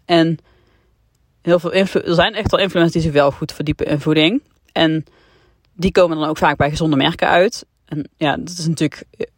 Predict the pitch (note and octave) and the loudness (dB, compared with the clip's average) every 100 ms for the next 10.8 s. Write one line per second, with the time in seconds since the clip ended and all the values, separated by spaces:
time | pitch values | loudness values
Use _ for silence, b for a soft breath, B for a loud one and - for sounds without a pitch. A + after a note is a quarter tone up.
0 | _ - - D3 D3+ D3+ D3 C#3+ C#3+ C#3+ | _ -16 -6 -6 -2 -2 0 2 2 2
1 | C#3 - D#3 D3+ F3+ E3+ F3 G3 D3 D3 | 0 -6 -2 2 4 4 2 0 0 0
2 | D3+ D3 C#3+ C#3 - _ - C#3+ - - | 2 0 0 -4 -6 _ -8 -8 -4 -2
3 | F3 F3 F#3 F3 E3 G#3+ - b b b | 0 0 0 0 0 0 -6 b b b
4 | b D#3 D#3+ F3+ F3 E3 E3 E3 D#3 D3+ | b -2 0 0 0 2 0 2 0 -2
5 | D3+ - - - D3 - D3+ D#3 D3 D3+ | -4 -8 -8 -4 -2 0 -2 -2 -2 -4
6 | D3+ - C3 C3+ C#3 - C#3+ D3 C#3 - | -4 -2 0 -2 -4 -6 -2 -2 -2 -4
7 | C#3+ C#3+ D3 C#3+ D3+ D3+ D#3 D#3+ A#3 - | -4 0 0 0 -2 -4 -4 -2 -2 -2
8 | D#3+ C#3+ C3+ G#2+ A#2+ E3 - b b b | -2 -2 -2 -4 -4 -4 -6 b b b
9 | b b b _ E3 D#3+ D#3 D3+ - _ | b b b _ 2 2 2 -2 -8 _
10 | _ _ _ - D#3 D3+ C#3+ C#3+ | _ _ _ -4 -2 0 0 -4